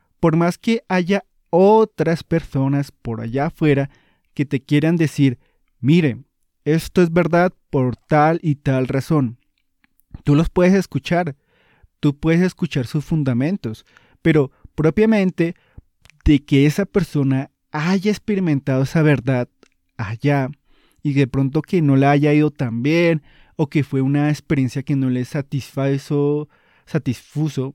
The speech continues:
satisfuso, satisfacción, bueno, no la aprovechó de la mejor manera, de pronto esa persona,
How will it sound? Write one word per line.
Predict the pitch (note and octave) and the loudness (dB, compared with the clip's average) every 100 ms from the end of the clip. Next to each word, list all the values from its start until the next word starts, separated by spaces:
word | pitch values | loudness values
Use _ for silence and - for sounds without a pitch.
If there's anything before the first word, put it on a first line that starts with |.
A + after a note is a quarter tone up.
| - | -16
satisfuso, | - B2 - A2+ - C3+ - B2+ | -12 -12 -10 -12 -12 -12 -10 -10
satisfacción, | _ - B2+ B2+ - - A#2 - D#3 | _ -12 -8 -8 -8 -12 -8 -2 -2
bueno, | E3 - _ _ _ _ _ _ _ | -2 -8 _ _ _ _ _ _ _
no | C#3+ D3+ | 0 2
la | D#3 D#3+ D#3+ | 2 2 -2
aprovechó | D#3+ D#3 C#3+ B2+ C#3 | -2 0 0 0 -2
de | C3 | -2
la | D3 | 0
mejor | D3+ B2+ B2 | 0 -2 -2
manera, | C#3 D3+ C#3+ C3+ - _ _ _ _ | 0 2 2 -2 -8 _ _ _ _
de | C#3+ | -6
pronto | C#3 D#3+ F3+ | -4 -4 -4
esa | G3 A3 | -4 -4
persona, | G#3+ - D#3+ E3 F3 | -4 -2 -2 -2 -4